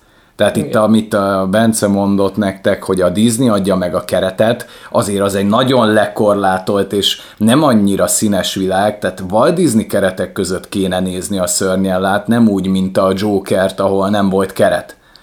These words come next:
Speaker 1: Mert a Jokernél a D C az azt mondta, hogy „basszus, csináljuk meg úgy ezt a víziót, ahogy érezzük.”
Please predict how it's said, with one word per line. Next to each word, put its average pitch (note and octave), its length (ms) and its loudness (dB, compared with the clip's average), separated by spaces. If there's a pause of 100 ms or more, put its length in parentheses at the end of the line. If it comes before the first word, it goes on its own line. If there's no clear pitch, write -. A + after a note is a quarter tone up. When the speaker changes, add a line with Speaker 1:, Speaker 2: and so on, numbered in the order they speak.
(140)
Speaker 1:
Mert G#2+ 140 2
a A2 80 2
Jokernél A2 640 4
a G2+ 80 4
D G#2 200 0
C - 140 -4
az A2 200 2
azt A2+ 220 0
mondta, G2+ 260 0
hogy G#2 260 0 (320)
„basszus, A#2+ 380 -2
csináljuk F#2+ 500 0
meg F2+ 200 -4
úgy G2 180 0
ezt - 200 -4
a E2+ 60 -2
víziót, F#2 500 -4
ahogy F2+ 300 -2
érezzük.” - 580 -6